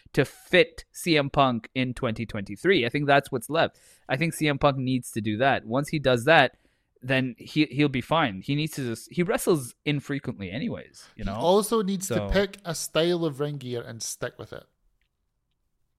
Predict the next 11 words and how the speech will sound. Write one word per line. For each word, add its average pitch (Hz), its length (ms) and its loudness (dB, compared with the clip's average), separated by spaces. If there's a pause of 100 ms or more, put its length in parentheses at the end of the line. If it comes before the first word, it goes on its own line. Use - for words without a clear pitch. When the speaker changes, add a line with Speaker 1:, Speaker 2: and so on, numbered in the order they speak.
(340)
Speaker 1:
Yeah. 107 680 -4 (100)
Speaker 2:
<laughs> - 0 - (560)
Speaker 1:
Yeah, 285 220 0
I 240 80 -4
guess. 104 480 -8 (580)
I - 40 -4
mean, 190 300 2 (220)
I'm 214 200 -2
not, 214 260 8
I'm 165 80 -6
not 170 220 2